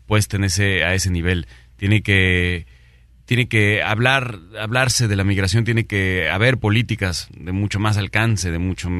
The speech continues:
vamos, de, de, con mucha más bondad y con mucho mejor futuro para poder realmente solucionar este, este tema, este fenómeno natural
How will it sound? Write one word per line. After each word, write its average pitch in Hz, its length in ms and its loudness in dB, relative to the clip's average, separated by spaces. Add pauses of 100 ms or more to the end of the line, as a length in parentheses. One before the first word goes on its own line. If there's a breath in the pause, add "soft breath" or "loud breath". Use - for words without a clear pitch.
(340)
vamos, 78 440 -6
de, 80 60 -4
de, 87 480 -4
con 87 140 -8
mucha 101 240 0
más 104 180 2
bondad 92 360 2
y 104 60 0
con 85 160 -4
mucho 98 160 -2
mejor 95 260 0
futuro 110 400 -2 (500 loud breath)
para 101 180 2
poder 127 300 2
realmente 139 500 2
solucionar 104 500 2
este, 98 400 -2
este 104 180 -4
tema, 113 280 0
este 110 160 0
fenómeno 110 480 2
natural 98 580 -2